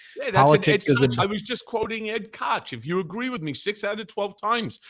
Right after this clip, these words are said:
Speaker 1: you should vote for me." You know, I don't agree with Joe Biden on everything. I don't. I, s-, th-, to be honest with you, I don't agree with myself on twelve out of twelve things.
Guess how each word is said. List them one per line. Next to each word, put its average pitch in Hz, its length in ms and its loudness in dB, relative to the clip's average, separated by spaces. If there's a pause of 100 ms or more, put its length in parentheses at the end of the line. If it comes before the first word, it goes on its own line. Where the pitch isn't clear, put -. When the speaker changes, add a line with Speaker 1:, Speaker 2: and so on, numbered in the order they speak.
(100)
Speaker 1:
you 185 140 0
should 202 180 -2
vote 254 200 2
for - 80 -16
me." 135 100 -6 (100)
You 262 120 -4
know, 254 100 2 (120)
I 294 140 2
don't 339 220 2
agree 196 260 0
with 123 140 -4
Joe 117 220 -2
Biden 107 460 -6
on 101 200 -8
everything. 123 560 -8 (280)
I 269 100 0
don't. 277 360 0 (160)
I, 226 140 0
s-, 185 300 -6 (100)
th-, 175 240 -8
to 165 100 -14
be 202 140 0
honest 233 220 4
with 240 80 0
you, 240 40 4
I 262 60 4
don't 262 140 2
agree 208 160 2
with 240 120 2
myself 254 560 2
on 170 160 4
twelve - 300 0
out 123 160 2
of 110 40 -10
twelve 117 300 -2
things. 107 260 -8